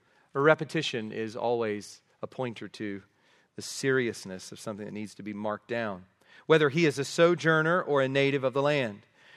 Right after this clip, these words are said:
you shall eat nothing leavened. In all your dwelling places, you shall eat unleavened bread." You can go ahead and be seated. <clears throat> Let's pray to God, ask for his grace as we come to this time of instruction. That's what this is. And by the way,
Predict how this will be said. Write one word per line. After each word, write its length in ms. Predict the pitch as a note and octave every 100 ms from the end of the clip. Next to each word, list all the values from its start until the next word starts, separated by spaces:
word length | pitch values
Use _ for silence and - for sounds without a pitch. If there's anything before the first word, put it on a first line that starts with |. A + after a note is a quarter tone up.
| -
you 100 | D3
shall 220 | - D#3+
eat 220 | D3+ D#3
nothing 540 | C#3+ D#3+ F3+ G3+ G3 F3+
leavened. 640 | C#3+ D3+ E3+ B2 F#2+ F#2 - _ -
In 120 | C3+ D3
all 340 | D3 E3 G3 A3
your 140 | G#3+
dwelling 420 | F3+ F#3 F#3 F3
places, 600 | - B2 G#2+ - G#2+ - - - -
you 100 | C3+
shall 260 | - B2+ B2+
eat 320 | B2+ G2+ - -
unleavened 640 | G#2 G#2+ G#2 F#2+ G2+ F#2+ G#2 _
bread." 280 | - F#2+ E2+
You 80 | B2
can 120 | C3+
go 80 | C3
ahead 80 | A#2+
and 60 |
be 60 | A2+
seated. 400 | - C#3+ D3 F#3+ - _ _ _ _ _ _ _ -
<clears throat> 220 | E3+ -
Let's 320 | F3+ D3+ G#2 _ _ _ _ _ _ _ _ _ _ _ _ _ - _ - B2
pray 160 | - C#3+
to 80 |
God, 260 | B2+ B2+ D3
ask 280 | B2+ C3 -
for 140 | A#2+
his 220 | A#2 G#2+ - _
grace 400 | - C#3 F3 F#3+
as 160 | B2 G#2+
we 100 | A#2+
come 260 | - D3 C#3+
to 80 | B2+
this 180 | B2+
time 240 | - C#3 C3+
of 100 | A2+
instruction. 540 | G#2+ - D#3+ F#3 -
That's 220 | C#3+ B2
what 160 | D3 B2
this 240 | C3+ A#2
is. 260 | D3 F#3 E3+
And 80 | A#2+
by 120 | C#3+
the 100 | D3
way, 220 | C#3 F#3